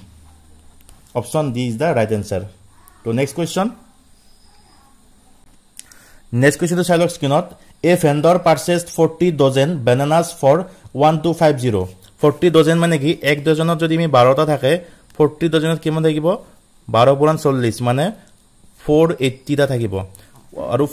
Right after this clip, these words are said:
ফ'ৰ এইট্টিটা বানানাত কিমান দাম কৈছে, কিমান দি কিনি নিছে? বাৰশ পঞ্চাছ টকাত কিনি নিছে, ঠিক আছে?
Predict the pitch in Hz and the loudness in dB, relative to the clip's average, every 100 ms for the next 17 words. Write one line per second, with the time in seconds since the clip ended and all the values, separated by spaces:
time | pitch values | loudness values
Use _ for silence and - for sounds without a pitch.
0 | - 160 170 196 147 143 - 165 170 165 | -2 2 2 0 -4 -6 -8 -8 -8 0
1 | 156 135 196 - _ _ _ _ _ - | 2 2 0 -6 _ _ _ _ _ -20
2 | _ 113 113 123 139 151 - 147 151 147 | _ -2 2 2 0 -2 -2 -2 0 0
3 | 151 151 151 160 180 - _ _ _ _ | 0 -2 -6 -4 -6 -8 _ _ _ _
4 | - 147 151 151 156 151 151 151 151 160 | -4 -2 -2 -2 -6 -4 -4 -4 -4 -4
5 | 175 - _ _ _ - 117 131 131 131 | -4 -8 _ _ _ 0 2 2 0 -4
6 | 120 123 123 156 - 113 104 95 - 95 | -4 -4 -4 -6 -8 -4 -4 -6 -10 -14
7 | - - 170 185 | -14 -10 -8 -4